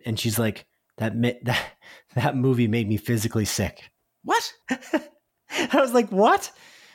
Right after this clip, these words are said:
Speaker 1: I don't know if you're, what you're talking about here, but, um, yeah, I, I, I'm like, "I, I, please elaborate," and she didn't have much to say, so I don't know. I feel
Speaker 2: Oh.
Speaker 1: like I should, uh, investigate more and maybe get back to you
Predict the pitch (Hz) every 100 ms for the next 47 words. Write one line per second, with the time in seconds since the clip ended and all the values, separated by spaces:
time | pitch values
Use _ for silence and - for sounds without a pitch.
0 | _ 208 226 190 202 180 151 180 175 156
1 | 117 107 104 101 117 120 113 120 113 -
2 | 123 123 123 117 - 135 139 120 147 -
3 | 113 - - 120 117 110 101 - - 120
4 | - _ - - 117 - 160 180 151 139
5 | 156 120 98 110 104 127 123 113 101 110
6 | - - - - 147 127 - 120 147 180
7 | 160 190 220 240 180 - 196 185 - -
8 | - - - - - - - 127 120 113
9 | 113 117 127 117 110 127 120 101 101 98
10 | 98 98 104 104 - 87